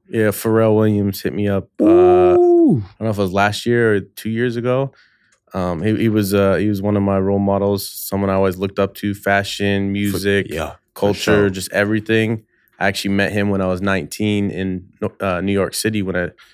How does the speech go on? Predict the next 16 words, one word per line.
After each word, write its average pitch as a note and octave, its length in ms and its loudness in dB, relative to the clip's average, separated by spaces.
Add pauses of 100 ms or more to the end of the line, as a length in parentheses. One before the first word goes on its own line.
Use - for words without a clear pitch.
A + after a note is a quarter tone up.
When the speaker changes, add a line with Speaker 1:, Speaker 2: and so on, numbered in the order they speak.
(360)
Speaker 1:
I F#2+ 40 -6
lived G2 200 -2
in F2+ 260 -2
the - 180 -10
East G#2 160 -2
Coast. G2+ 240 0
I G#2 60 -2
lived, G2 240 0
well, F#2+ 200 -2
I F2+ 40 -2
lived F#2 200 -4
in F#2 60 -8
Charlotte G2+ 400 0
for G#2+ 160 -2
a G2+ 60 4
year, G2 340 0